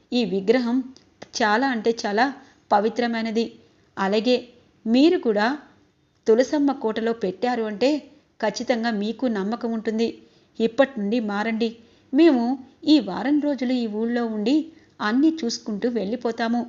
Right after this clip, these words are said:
కానీ జీవితాంతం ఈ ఊర్లో ఉండాల్సింది మీరు. ఊరందరికీ తల్లో నాలుక అయ్యి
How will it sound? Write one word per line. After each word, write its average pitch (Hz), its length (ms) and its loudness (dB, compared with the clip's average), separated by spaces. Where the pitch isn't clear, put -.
కానీ 214 260 2
జీవితాంతం 277 800 -2
ఈ 240 80 -4
ఊర్లో 240 220 -2
ఉండాల్సింది 220 500 -2
మీరు. 226 200 0
ఊరందరికీ 262 600 2
తల్లో 214 280 -2
నాలుక 240 300 -4
అయ్యి 220 280 0